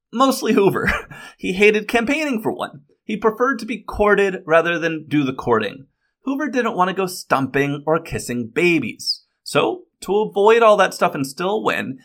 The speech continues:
he hired the country's greatest marketers, relied on his strong resume, and then wrapped his campaign message around the roaring twenties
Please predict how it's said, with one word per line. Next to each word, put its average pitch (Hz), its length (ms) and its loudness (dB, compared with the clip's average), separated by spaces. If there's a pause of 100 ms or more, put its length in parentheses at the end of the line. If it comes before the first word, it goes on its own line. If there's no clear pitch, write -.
(100)
he 143 180 -8
hired 151 680 -4
the 139 80 -4
country's 113 520 -6
greatest 127 440 -4
marketers, - 760 0 (240)
relied 131 420 4
on 113 140 2
his 107 140 -4
strong 117 380 0
resume, 104 600 -6 (260)
and 147 140 -6
then 147 180 -2
wrapped 226 300 -4
his 226 160 -8
campaign 196 560 -4
message 165 440 -6
around 139 360 0
the 120 120 2
roaring 139 680 2
twenties 117 440 -4